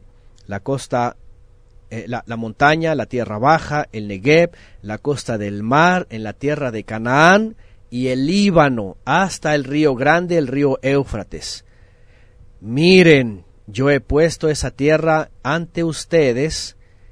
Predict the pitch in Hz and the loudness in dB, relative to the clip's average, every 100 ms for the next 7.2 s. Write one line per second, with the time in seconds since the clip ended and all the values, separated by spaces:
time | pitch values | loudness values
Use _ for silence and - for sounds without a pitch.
0 | - - 147 185 185 160 135 123 131 151 | -16 -6 -2 -2 -2 -4 -4 -4 0 0
1 | 160 - 123 107 - 135 147 123 101 - | -2 -6 -10 -10 -8 -6 -4 -4 -4 -2
2 | 135 147 151 151 - 101 104 117 139 127 | 0 0 -2 -6 -8 -8 -6 -4 -6 -6
3 | - 117 117 151 185 185 131 143 175 202 | -4 0 4 6 8 4 4 6 6 4
4 | 214 - 113 113 139 196 - 175 160 - | 0 -4 -6 -4 -4 -4 -6 -8 -8 0
5 | 156 143 135 135 147 - 104 101 - 139 | 4 6 4 0 -6 -8 -10 -10 -10 -8
6 | 147 143 117 - 131 135 123 104 95 92 | -8 -8 -10 -8 -4 -4 -4 -8 -10 2
7 | 170 220 | 4 4